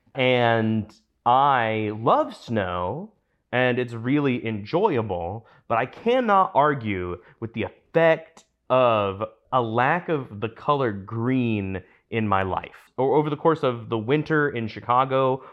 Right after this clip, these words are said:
or the entire time I was in Vegas, the, the thing that probably bothered me the most was that the world, the <laughs> earth around me didn't feel like it was alive. To the point where when my husband and I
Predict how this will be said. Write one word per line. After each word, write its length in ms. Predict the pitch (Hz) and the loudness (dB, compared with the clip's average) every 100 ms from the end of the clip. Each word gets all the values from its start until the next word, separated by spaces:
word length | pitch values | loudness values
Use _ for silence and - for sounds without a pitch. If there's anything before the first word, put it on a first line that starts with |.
| - | -4
or 240 | 117 113 | 2 2
the 140 | 107 107 | 2 -4
entire 420 | 107 - 147 156 | -4 -2 0 0
time 380 | 143 113 110 104 | 2 2 2 0
I 140 | 110 | 0
was 180 | 110 104 | 0 -2
in 160 | 101 | -4
Vegas, 640 | 98 120 110 95 90 - - 104 | 0 2 2 -4 -6 -12 -18 -4
the, 460 | 110 101 98 98 - | 0 0 0 -4 -8
the 280 | 110 113 104 - | -4 -2 -2 -4
thing 380 | 170 180 175 113 | -2 -2 -4 -4
that 380 | 120 110 101 - _ - | -2 0 -2 -6 _ 0
probably 360 | 131 135 127 | 0 0 -4
bothered 360 | 113 110 107 104 | 0 0 0 -4
me 80 | 104 | -6
the 100 | 98 | -6
most 400 | 98 98 98 - | -4 -6 -6 -10
was 180 | 92 90 | -12 -6
that 260 | 92 98 - _ - | -6 -8 -14 _ -4
the 60 | |
world, 680 | 117 120 123 151 170 165 143 - - | -4 -4 0 4 4 4 0 -8 -10
the 160 | 123 123 - - | -8 -8 -10 -14
<laughs> 240 | - 220 - | -12 -8 0
earth 300 | 202 262 254 - | 2 2 -4 -4
around 540 | 139 120 113 117 113 | -4 -2 -2 -2 -6
me 260 | 101 90 87 _ _ | -8 -10 -14 _ _
didn't 240 | 127 131 117 | -10 -8 -6
feel 140 | 113 | -6
like 180 | 101 95 | -6 -8
it 80 | 90 | -12
was 100 | 90 | -12
alive. 540 | 92 87 85 - - - - | -12 -10 -12 -14 -20 -18 -10
To 80 | |
the 100 | 127 | -8
point 300 | 123 151 160 | -4 -2 -2
where 380 | 127 123 113 110 | 0 -2 0 -2
when 520 | 107 117 110 107 104 104 | -4 -4 -4 -6 -10 -8
my 200 | 107 104 | -8 -4
husband 360 | 120 127 117 | -6 -6 -8
and 100 | 107 | -6
I 240 | 101 92 | -6 -6